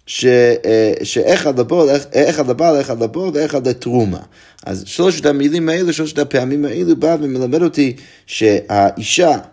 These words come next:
גם אסורה לבעל, היא גם אסורה לבעל,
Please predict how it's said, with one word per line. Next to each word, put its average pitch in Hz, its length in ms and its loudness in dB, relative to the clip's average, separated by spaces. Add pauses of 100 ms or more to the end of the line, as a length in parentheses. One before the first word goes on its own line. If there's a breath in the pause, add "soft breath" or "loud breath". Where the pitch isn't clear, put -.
(220)
גם 156 240 0
אסורה 104 340 -4
לבעל, 156 380 -2 (320)
היא 117 120 -8
גם 135 180 2
אסורה 110 320 -4
לבעל, 139 460 2